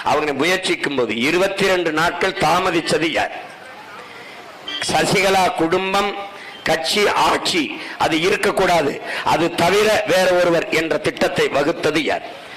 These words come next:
மனச்சான்றோடு நீங்கள் பதில் சொல்லணும். இந்த மக்களுக்கு முன்னாடி இந்த திட்டத்தை வகுத்த சசிகலா குடும்பம் இல்லாத கட்சி, ஆட்சி, இந்த கோட்பாட்டை தமிழ் இளம் தலைமுறை, ஏனால்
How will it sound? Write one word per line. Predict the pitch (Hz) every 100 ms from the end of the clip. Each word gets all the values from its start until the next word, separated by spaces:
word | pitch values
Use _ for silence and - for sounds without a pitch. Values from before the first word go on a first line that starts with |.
| - 107
மனச்சான்றோடு | 143 180 202 - 214 196 202 214 196 196
நீங்கள் | 180 175
பதில் | 147 156 156
சொல்லணும். | 165 139 120 139
இந்த | 143
மக்களுக்கு | 139 139 147 143
முன்னாடி | 135 123 113 95 - - -
இந்த | 156 156
திட்டத்தை | 160 170 180 160 180
வகுத்த | 165 147 123 110 -
சசிகலா | 147 - 170 156 120
குடும்பம் | - 160 170 151
இல்லாத | 156 165 175 190 202 - - -
கட்சி, | 185 180 - 196
ஆட்சி, | 165 165 - - -
இந்த | 139 160
கோட்பாட்டை | 151 175 175 208 202 160 - - - - - -
தமிழ் | 151 170
இளம் | 156 160 147
தலைமுறை, | 147 151 147 139 131
ஏனால் | 147 165 196